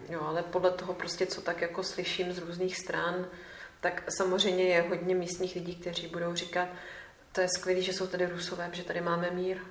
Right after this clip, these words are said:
jo. A pak jsou jiní, kteří budou říkat, "Jo,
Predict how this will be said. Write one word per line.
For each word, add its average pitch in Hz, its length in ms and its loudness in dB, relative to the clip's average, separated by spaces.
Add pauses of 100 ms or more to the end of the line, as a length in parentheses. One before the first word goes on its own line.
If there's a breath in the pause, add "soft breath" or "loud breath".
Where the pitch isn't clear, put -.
jo. 160 100 -8 (600)
A 175 40 -10
pak 180 200 -4
jsou - 120 0
jiní, 180 220 2
kteří 180 240 -2
budou 180 220 -4
říkat, 180 340 0
"Jo, 185 280 4